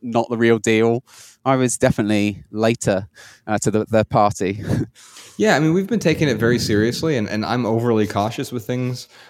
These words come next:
Speaker 2: like this. And I think Sam Harris has done a very good job of, of
Speaker 1: Yeah.
Speaker 2: presenting the sort of other side, the, the opposite of, of the Saladino side. Which, it's not even the opposite, because Saladino's well-informed,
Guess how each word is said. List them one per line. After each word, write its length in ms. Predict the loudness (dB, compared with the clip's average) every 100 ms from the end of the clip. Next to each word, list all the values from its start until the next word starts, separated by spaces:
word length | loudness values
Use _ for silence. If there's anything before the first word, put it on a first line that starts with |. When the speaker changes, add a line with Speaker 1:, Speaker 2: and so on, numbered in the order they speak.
| _
Speaker 2:
like 260 | -2 -2 0
this. 360 | -2 -2 -6 -12 -16 -18 -10
And 400 | -2 0 0 -2
I 40 | -4
think 320 | -6 -6 -6
Sam 240 | -2 0
Harris 300 | 0 0 0
has 100 | -2
done 140 | -2 0
a 40 |
very 220 | 0 0
good 240 | 0 -2 -2
job 460 | -2 -2 -2 -2
of, 180 | -6 -8
of 140 | -14
Speaker 1:
Yeah. 160 | -4 0
Speaker 2:
presenting 500 | 2 2 0 -4 -6
the 60 | -8
sort 180 | -4
of 80 | -2
other 220 | 0 0
side, 420 | 0 0 0 -2 -4
the, 160 | -6 -8 -18 -4
the 100 | 0
opposite 500 | 0 0 -2 -2 -2
of, 500 | -2 -2 -2 -4 -8 _ -20 _ _
of 600 | -6 -4 -2 -4 -6 -10 -14
the 80 | -6
Saladino 600 | 0 0 0 0 -2 -2
side. 220 | -4 -4
Which, 160 | -4
it's 360 | -4 -4 -6 -2
not 100 | 0
even 160 | 2 2
the 100 | 2
opposite, 420 | 0 -2 -4 -4
because 280 | 0 -2 -2 -14
Saladino's 560 | -2 4 4 4 2 2
well-informed, 800 | 4 4 2 0 0 0 -2